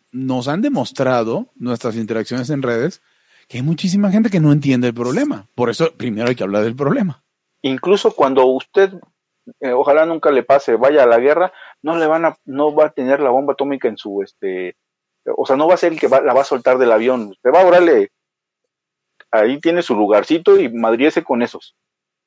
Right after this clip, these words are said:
Speaker 2: O sea, porque son las situaciones, <laughs> son cositas chiquitas que se pueden hacer. Este, en donde usted quiera, usted llega a la empresa,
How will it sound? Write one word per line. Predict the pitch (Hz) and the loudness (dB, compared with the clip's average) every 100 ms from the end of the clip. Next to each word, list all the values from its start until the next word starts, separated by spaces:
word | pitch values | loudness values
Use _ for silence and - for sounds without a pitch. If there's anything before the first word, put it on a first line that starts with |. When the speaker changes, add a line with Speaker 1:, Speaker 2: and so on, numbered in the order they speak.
| _ _ _ _ _ _ | _ _ _ _ _ _
Speaker 2:
O | |
sea, | 120 | -16
porque | - 113 - | -12 -6 -2
son | 131 160 170 175 | 0 0 0 0
las | 156 | -2
situaciones, | 151 147 135 151 143 - - - _ _ _ _ _ _ | -2 0 -2 -4 -12 -16 -20 -20 _ _ _ _ _ _
<laughs> | - - - - _ _ - - - | -4 -2 -6 -6 _ _ -18 -18 -4
son | 269 277 | -2 0
cositas | 247 254 254 | -2 0 -2
chiquitas | - 196 214 214 | -4 -6 -4 -4
que | 190 | -4
se | 180 | -4
pueden | 180 196 185 | 2 2 2
hacer. | 170 190 190 - _ _ _ _ _ _ _ _ | 0 -2 -2 -4 _ _ _ _ _ _ _ _
Este, | 117 - _ 117 104 104 104 101 98 _ | -14 -14 _ 0 2 2 2 0 -4 _
en | 135 | -4
donde | 143 160 156 | 2 2 0
usted | 156 240 240 | -2 -4 -4
quiera, | _ 208 160 120 | _ 4 4 2
usted | 151 - 185 | -4 -4 -2
llega | 185 180 | 2 2
a | |
la | 147 | 2
empresa, | 110 107 139 - 226 | 2 2 2 2 -2